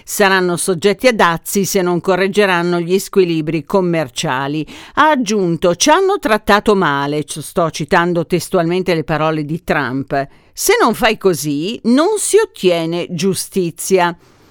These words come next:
Parole, eh, dichiarate nel corso di un evento alla Casa Bianca, durante il quale il presidente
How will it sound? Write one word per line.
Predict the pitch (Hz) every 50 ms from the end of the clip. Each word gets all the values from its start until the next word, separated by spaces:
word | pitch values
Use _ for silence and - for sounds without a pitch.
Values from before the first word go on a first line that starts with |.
| _ _ _ _ _ -
Parole, | - 233 233 254 269 294 311 320 269 240 214 180 160 - -
eh, | 143 165 160 160 156 151 143 147
dichiarate | 147 147 165 143 - 175 170 180 196 220 220 214 196 170
nel | 165 156 151 139
corso | - 202 208 202 170 - - 185
di | 175 156 165
un | 170 160
evento | 160 170 190 185 185 180 170 - 170
alla | 156 151 143 -
Casa | - 170 156 170 175 185
Bianca, | 208 208 202 214 233 247 254 - 185 156
durante | 151 160 143 147 151 151 151 - - 160
il | 151 160 175 202 -
quale | - 202 185 160 143 139 151 156
il | 160 143
presidente | - 160 143 - - 170 156 160 160 160 160 - 175 156